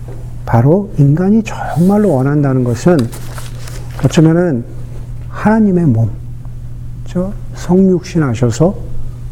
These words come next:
우리 곁에 오신 바로 그 예수 그리스도를 원한다라고 그렇게 쓰고 있습니다.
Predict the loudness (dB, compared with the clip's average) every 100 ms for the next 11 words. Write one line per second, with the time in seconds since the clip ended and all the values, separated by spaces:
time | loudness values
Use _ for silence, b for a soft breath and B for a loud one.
0 | -4 4 4 4 0 2 2 2 0 0
1 | -2 -4 -10 -10 -10 -10 -10 -10 -8 -4
2 | 0 2 4 4 2 2 -2 0 0 0
3 | 2 2 4 2 0 -6 B B B B
4 | -2 0 2 2 0 -2 -4 -6 -10 -10
5 | -10 -10 -10 -4 0 0 0 0 -2 0
6 | 0 0 -2 -6 -6